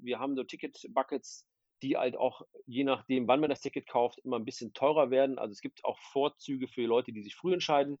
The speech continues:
äh, dabei zu sein. Ähm, momentan, wie gesagt, liegen wir beim Messeticket dreihundertneunzig. Die zweite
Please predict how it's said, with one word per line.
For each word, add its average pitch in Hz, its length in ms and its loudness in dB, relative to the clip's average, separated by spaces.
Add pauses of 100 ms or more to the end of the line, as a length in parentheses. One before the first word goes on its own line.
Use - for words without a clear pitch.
(600)
äh, 120 360 4
dabei 120 300 2
zu 123 160 -8
sein. 113 380 -2 (120)
Ähm, 107 460 -6
momentan, 127 440 4
wie 123 40 4
gesagt, 117 160 4
liegen 123 120 4
wir 120 60 8
beim 110 140 2
Messeticket 131 520 -2
dreihundertneunzig. 131 600 4
Die 123 100 -14
zweite 131 480 4